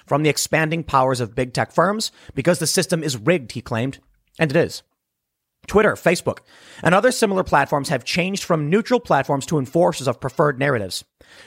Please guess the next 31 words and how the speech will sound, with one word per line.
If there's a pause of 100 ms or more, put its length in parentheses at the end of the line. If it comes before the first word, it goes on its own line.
DeSantis
said, (240)
adding, (400)
"I'm
committed
to
addressing (340)
what
may
be
one
of
the
most
pervasive
threats
to
American
self-government
in
the
twenty-first
century." (640)
Now,
you
may
be
thinking
to
yourself
that